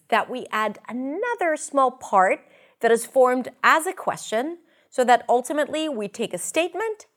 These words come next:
and we turn it into a question. For example, "It's a great day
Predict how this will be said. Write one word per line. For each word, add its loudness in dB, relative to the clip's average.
and -4
we -6
turn -2
it -2
into -8
a -12
question. -6
For -2
example, 0
"It's -4
a 0
great 0
day 0